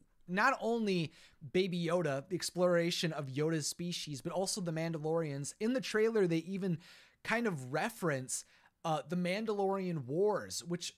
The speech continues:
was this event in Legends where the Jedi went and fought the Mandalorians in this massive conflict that was just wild.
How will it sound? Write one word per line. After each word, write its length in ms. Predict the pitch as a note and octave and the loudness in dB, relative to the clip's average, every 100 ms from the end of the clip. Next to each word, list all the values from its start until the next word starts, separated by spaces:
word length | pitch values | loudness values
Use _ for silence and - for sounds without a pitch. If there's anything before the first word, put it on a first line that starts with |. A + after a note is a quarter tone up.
| G3 | -10
was 320 | F#3 A3+ F3+ | -4 -4 -2
this 200 | A#3 A3+ | -2 -2
event 640 | F#3+ C3+ F#3+ A#3+ B3+ - - - _ - | -2 0 0 0 -2 -6 -12 -20 _ -4
in 300 | F#3+ F3+ F3+ | -2 -2 -4
Legends 720 | D#3+ D3+ A3 F3+ D3 A#2 A2 - _ _ | -6 -2 -2 -2 -4 -6 -8 -10 _ _
where 600 | C#3+ F3 E3+ E3 D#3+ - _ _ _ _ D3+ | -2 2 4 2 0 -4 _ _ _ _ -4
the 120 | E3 | -4
Jedi 600 | A#2+ E3+ E3+ G#3+ G#3 E3+ | 0 2 2 0 -2 -2
went 300 | C3 F#3 F3+ - | -2 -2 -2 -6
and 160 | E3+ D3 _ - | -6 -6 _ 2
fought 420 | D#3+ E3+ F3 - D3 | 4 4 2 -6 -6
the 80 | D#3+ | -2
Mandalorians 760 | D3+ E3 E3 D3+ E3 E3 D3 | 0 -2 -2 0 0 0 -2
in 80 | D#3 | -4
this 200 | D3 - | -4 -4
massive 680 | C#3+ D3 E3+ - D#3+ B2+ - | -4 0 0 -2 -6 -8 -12
conflict 680 | D3 C#3 D3+ - G#2+ - - - - - | -6 -4 -4 -6 -8 -10 -20 -20 -20 -2
that 200 | D#3 E3+ | 2 2
was 160 | F3 C#3+ | 2 0
just 220 | F3 - | -2 -4
wild. 600 | C3 C#3+ E3+ G3 D3 B2 | -2 4 6 6 4 0